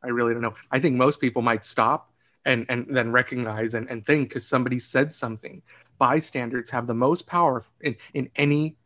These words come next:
situation. When George Floyd was being murdered,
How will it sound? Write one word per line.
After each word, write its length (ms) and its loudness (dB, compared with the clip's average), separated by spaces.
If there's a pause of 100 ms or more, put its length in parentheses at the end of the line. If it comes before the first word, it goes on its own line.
situation. 920 -4 (240)
When 160 0
George 400 2
Floyd 600 -2 (140)
was 120 -2
being 280 2
murdered, 520 2